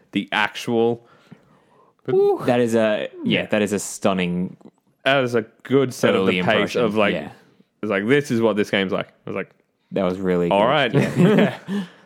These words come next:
Speaker 3: Yeah, that's, that's a way to launch into the <laughs> game.
Speaker 2: And from what I've seen, uh, a lot of the boss fights are, they, they,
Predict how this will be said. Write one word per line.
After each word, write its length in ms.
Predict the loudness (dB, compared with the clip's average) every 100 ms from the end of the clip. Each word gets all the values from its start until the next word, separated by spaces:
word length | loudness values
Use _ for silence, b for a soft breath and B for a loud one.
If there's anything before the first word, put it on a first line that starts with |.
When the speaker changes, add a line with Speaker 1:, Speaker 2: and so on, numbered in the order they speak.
| _ -10
Speaker 3:
Yeah, 220 | -8 -6 -4
that's, 340 | 0 0 0
that's 360 | 0 0 2 0
a 60 |
way 180 | 2 2
to 80 | 2
launch 360 | 0 -2 -2
into 200 | -6 -4
the 60 | -4
<laughs> 140 | 0 0 2
game. 120 | 0 0
Speaker 2:
And 100 | 0
from 120 | 2
what 120 | 2
I've 80 | 2
seen, 400 | 0 2 2 2
uh, 60 | 2
a 300 | 0 2 2
lot 100 | 0
of 80 | 2
the 60 |
boss 200 | 0 -2 -6 -2
fights 260 | -2 0
are, 260 | 0 -2 -4 -6
they, 360 | -2 0 0
they, 400 | -4 -4 -4 -4